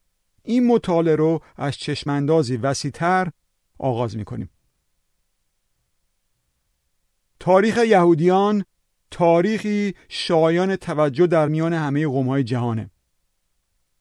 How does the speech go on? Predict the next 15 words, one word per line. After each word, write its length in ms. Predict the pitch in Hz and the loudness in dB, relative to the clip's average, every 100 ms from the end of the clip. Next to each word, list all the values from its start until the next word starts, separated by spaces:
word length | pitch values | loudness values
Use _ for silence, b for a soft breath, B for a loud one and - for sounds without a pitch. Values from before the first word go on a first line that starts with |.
| _ _ _ | _ _ _
یهودیان 840 | 123 135 151 127 139 147 185 202 185 b b | -2 0 0 0 0 2 2 0 -4 b b
خودشون 720 | - 220 220 - 175 190 185 b b | -2 2 2 0 -2 -2 -4 b b
می‌دونن 460 | 185 226 226 175 135 | -2 0 2 0 0
قرنها 840 | 135 151 165 165 165 202 208 208 b b | 0 0 0 0 0 0 -2 -4 b b
و 40 | |
قرناست 600 | 160 160 156 165 185 165 | -2 0 2 2 0 0
که 80 | 143 | -2
نسل 420 | 127 165 220 - | -2 -2 -2 -2
آنها 420 | 196 170 156 135 - b b | 0 2 2 2 -2 b b
چه 200 | - 233 | -4 -2
شگفت 420 | - 185 185 - | 0 0 0 0
انگیز 560 | 170 160 156 175 185 - _ _ _ - | 0 0 0 0 -2 -8 _ _ _ -6
پا 180 | - 151 | 0 2
برجا 360 | 139 135 143 | 2 0 -2
مانده. 360 | 123 110 110 | -2 -4 -8